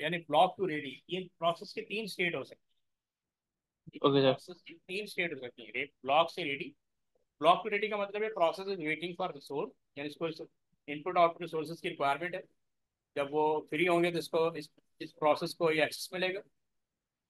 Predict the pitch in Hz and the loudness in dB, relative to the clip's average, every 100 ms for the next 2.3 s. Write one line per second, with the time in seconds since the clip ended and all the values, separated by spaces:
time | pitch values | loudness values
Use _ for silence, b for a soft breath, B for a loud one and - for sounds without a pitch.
0 | _ - 151 170 190 156 156 160 180 147 | _ 6 8 10 10 8 6 0 2 4
1 | 135 135 139 151 165 196 - 135 147 - | 6 4 2 0 0 -2 2 4 4 2
2 | - 208 - | 0 0 -2